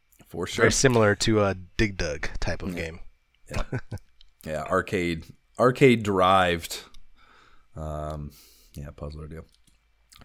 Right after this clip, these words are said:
Speaker 1: So it, yeah, it was released in nineteen ninety by Sega of America after being developed by Discover Software International, which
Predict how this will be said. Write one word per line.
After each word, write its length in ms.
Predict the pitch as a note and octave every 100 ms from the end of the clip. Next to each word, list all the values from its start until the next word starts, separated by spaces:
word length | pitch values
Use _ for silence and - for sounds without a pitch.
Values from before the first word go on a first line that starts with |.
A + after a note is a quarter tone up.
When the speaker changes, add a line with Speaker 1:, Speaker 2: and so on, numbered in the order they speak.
| - - - -
Speaker 1:
So 360 | - F3 F#3+ -
it, 440 | D#3 D#3 D#3 D3+
yeah, 80 | C3+
it 60 | G#2
was 140 | F#2+
released 220 | B2 D#3+
in 40 | G3
nineteen 160 | E3+
ninety 120 | D#3 C#4+
by 180 | A2+
Sega 200 | G#2 A#2+
of 60 | G#2
America 280 | G2+ D#3 A3
after 240 | - -
being 180 | G2 F#2
developed 380 | D#2+ E2 G#2 -
by 260 | E2+ D#2
Discover 580 | D#2 D#2 - F#2+ G2 G#2
Software 440 | - E2 G2 - C3
International, 540 | C#3 C3+ E3 A3+ D4
which 520 | A#3+ F2 E2 - -